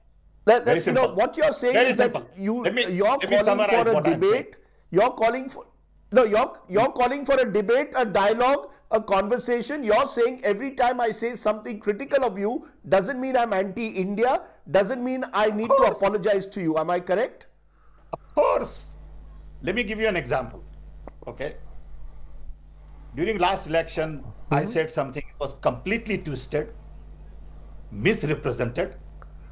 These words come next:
Speaker 2: Media went wild. Nobody came and asked me, "Mister Pitroda,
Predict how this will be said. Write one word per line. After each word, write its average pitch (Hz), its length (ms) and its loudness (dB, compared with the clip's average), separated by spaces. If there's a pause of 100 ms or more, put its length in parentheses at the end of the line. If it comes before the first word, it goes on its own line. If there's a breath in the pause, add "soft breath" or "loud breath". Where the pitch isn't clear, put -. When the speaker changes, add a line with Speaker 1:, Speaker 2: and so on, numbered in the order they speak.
Speaker 2:
Media 226 580 2
went 202 240 0
wild. 147 540 0 (840)
Nobody 226 460 -8
came 190 260 -4
and 165 180 -6
asked 147 360 0
me, 95 180 -12 (220)
"Mister 147 260 -4
Pitroda, 123 560 -2